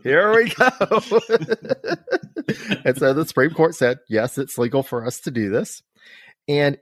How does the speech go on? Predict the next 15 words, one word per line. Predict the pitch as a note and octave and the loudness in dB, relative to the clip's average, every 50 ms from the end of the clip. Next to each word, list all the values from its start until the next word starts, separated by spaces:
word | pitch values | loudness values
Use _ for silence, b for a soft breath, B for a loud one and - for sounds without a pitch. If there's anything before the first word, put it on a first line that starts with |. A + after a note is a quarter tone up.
| _ - | _ -2
in | D3 D#3 D#3 | 0 2 4
their | F3 E3+ E3 D#3 | 4 4 4 4
evaluation | C3+ B2+ B2 B2 A#2+ A#2 A2 G#2+ A2 - - A2 G#2 | 4 2 0 0 0 0 0 0 -2 -2 -4 -8 -6
of | - G#2 G#2 G2+ F#2+ - | -4 -4 -2 -2 -2 0
Bowman | - A2+ A#2 A2 A2 A2 A2 | 0 0 2 2 0 -2 -2
and | A2 G2+ G2 | -4 -6 -8
Swartwout's | - - - A#2 A2+ G2 G#2 G#2+ G#2 G#2+ G#2 - - | -8 -6 -2 -2 -2 -2 -2 -4 -4 -4 -6 -6 -6
arrest, | A#2+ A2+ G2+ F#2 F2 G#2 - - - - _ _ _ _ _ _ - | -6 -4 -4 -4 -4 -6 -10 -14 -18 -20 _ _ _ _ _ _ 0
they | A#2+ B2+ B2+ | 2 2 2
found | - C3 A#2+ A#2 A2+ A#2 A#2+ A#2+ A#2 A#2 | 4 4 4 4 4 2 0 -2 -4 -6
that | A#2+ A#2 - | -6 -2 0
their | A2+ A2 A2 | 0 0 2
detention | A#2+ C#3 - A2+ G#2 G2 F#2+ - A2 G#2 G2+ G2+ _ _ _ - | 0 -4 -6 -4 -6 -6 -6 -6 -6 -6 -8 -8 _ _ _ 2
was | A2 C#3+ F#3 G#3 - - | 4 4 4 4 0 -2
unjust | - C3+ D3 D#3+ D#3 - G#2+ F2 F2 - - - - _ | 0 0 0 0 0 -2 -4 -4 -4 -8 -14 -18 -20 _